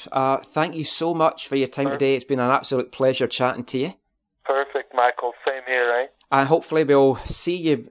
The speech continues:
Speaker 1: on the pitch at some point soon.
Speaker 2: I hope so too. I hope so too. Now I'm, uh, look, I'm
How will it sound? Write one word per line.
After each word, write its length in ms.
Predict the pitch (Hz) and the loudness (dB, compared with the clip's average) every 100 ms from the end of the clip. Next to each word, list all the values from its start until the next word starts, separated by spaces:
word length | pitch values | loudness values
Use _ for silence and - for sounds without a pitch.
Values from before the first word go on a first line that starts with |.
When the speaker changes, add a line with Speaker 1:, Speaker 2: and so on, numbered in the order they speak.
| - | -4
Speaker 1:
on 120 | 135 | -2
the 60 | |
pitch 340 | 127 160 - - | -2 -2 -4 -4
at 80 | - | 0
some 200 | 175 208 | 0 2
point 280 | 135 127 | 2 0
soon. 280 | - 143 190 - - - _ - | 0 -2 -4 -4 -6 -6 _ -2
Speaker 2:
I 220 | 127 127 123 | 2 4 2
hope 220 | 139 135 - | 0 -2 -6
so 180 | 131 123 | -8 -8
too. 180 | - 127 - - | -10 -10 -10 0
I 160 | 131 139 | 2 2
hope 140 | 147 - | 0 -6
so 180 | 147 139 - | -8 -8 -8
too. 200 | 131 131 | -6 -2
Now 220 | 131 135 | 2 6
I'm, 260 | 135 135 131 | 6 4 2
uh, 300 | 127 127 123 - _ _ _ _ _ _ | 2 4 2 -2 _ _ _ _ _ _
look, 220 | 139 139 135 | -6 -2 -2
I'm 140 | 131 | -2